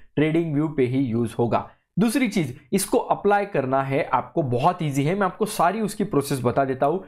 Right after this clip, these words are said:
इसका जो स्क्रिप्ट है वो कहाँ पे मिलेगा मैं आपको वो भी दिखा देता हूँ। इसका जो स्क्रिप्ट है वो हमारे Telegram चैनल पे अपलोड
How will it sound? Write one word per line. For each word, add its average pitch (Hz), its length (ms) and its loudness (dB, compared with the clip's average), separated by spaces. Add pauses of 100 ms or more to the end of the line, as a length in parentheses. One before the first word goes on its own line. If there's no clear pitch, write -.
(220)
इसका - 220 2
जो 233 120 0
स्क्रिप्ट 208 360 -2
है 233 60 4
वो 220 100 2
कहाँ 143 180 0
पे 190 100 0
मिलेगा 175 280 0
मैं 175 80 2
आपको 156 180 -2
वो 147 80 2
भी 127 100 0
दिखा 139 200 2
देता 147 200 0
हूँ। 190 140 2
इसका 233 220 0
जो 226 100 -2
स्क्रिप्ट 170 440 -2
है 170 60 2
वो 196 140 2
हमारे 180 200 -2
Telegram 143 420 -2
चैनल 123 180 0
पे 123 100 -2
अपलोड 131 520 0